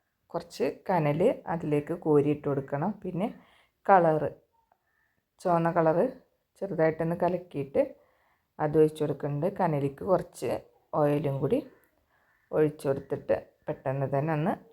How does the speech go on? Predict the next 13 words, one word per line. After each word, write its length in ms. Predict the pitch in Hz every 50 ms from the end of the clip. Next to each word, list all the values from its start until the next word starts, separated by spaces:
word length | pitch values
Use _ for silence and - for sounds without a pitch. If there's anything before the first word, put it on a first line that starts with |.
| - -
അടച്ചു 340 | 135 135 135 135 139 - - -
കൊടുക്കുക. 360 | 135 131 131 131 - - - - _ -
എന്നിട്ട് 320 | 160 156 147 - - 233 302 - - _ _ _ _ _ _ _ _ _ _ _ _ - - 156
ഇത് 140 | 151 - 190 - - - - 160
അടപ്പൊന്ന് 420 | 143 - - - - 160 160 170 175
സെറ്റാവാത്തതുകൊണ്ട് 800 | - 175 170 - - 147 147 147 156 151 151 - 151 147 147 165 226 233 - - _ _ _ _ _ - - _ _ _ _ _ _ - 185
ആവി 180 | 185 175 170 185 185 185 -
പുറത്തേക്ക് 400 | 190 165 160 160 - 165 - 196 185
പോകണൊക്കെ 360 | 185 170 151 143 147 - - 139
ഉണ്ട് 120 | 143 143 151 -
ട്ടോ. 60 | - - _ _ _ _
എന്നാലും 360 | - 156 151 151 175 202 247 -
കുഴപ്പമില്ല, 480 | - 208 190 180 180 180 170 160 156 156